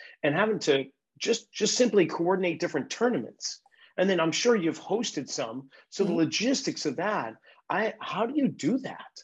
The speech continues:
Speaker 1: and still, and still have time to eat, sleep, and, um, and stay, stay healthy?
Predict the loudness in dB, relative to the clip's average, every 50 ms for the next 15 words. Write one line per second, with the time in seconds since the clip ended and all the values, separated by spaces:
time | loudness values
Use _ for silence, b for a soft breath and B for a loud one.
0 | _ _ 0 0 2 0 0 -2 2 4 6 8 8 8 6 4 0 -2 B B
1 | B B B -2 -2 0 2 4 4 6 6 4 2 0 -2 -2 -2 -2 -2 -2
2 | -4 -6 -8 -8 -6 -4 -4 -4 -4 -4 -6 -8 -4 0 2 2 2 2 -2 -4
3 | -6 -10 -20 b b b b _ 2 2 2 2 0 0 2 2 2 2 0 -4
4 | -4 -4 -4 -4 -4 -2 -2 0 0 0 0 -2 -4 -6 -4 -2 0 0 0 0
5 | -2 -4 -6 -12 -18 -20